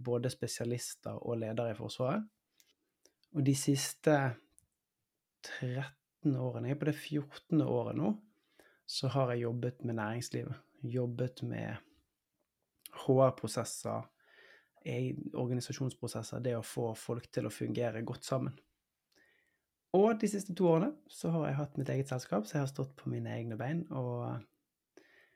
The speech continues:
fått lov til å være meg selv i møte med verden.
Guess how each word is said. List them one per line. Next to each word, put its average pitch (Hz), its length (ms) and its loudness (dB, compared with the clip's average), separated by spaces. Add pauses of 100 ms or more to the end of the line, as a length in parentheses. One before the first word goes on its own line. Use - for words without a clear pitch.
(280)
fått 156 240 4
lov 170 300 10
til 131 320 4
å 131 160 2 (1040)
være 139 500 2
meg 127 240 2
selv 117 640 2
i 127 220 0
møte 123 440 0
med 120 140 2
verden. 123 400 2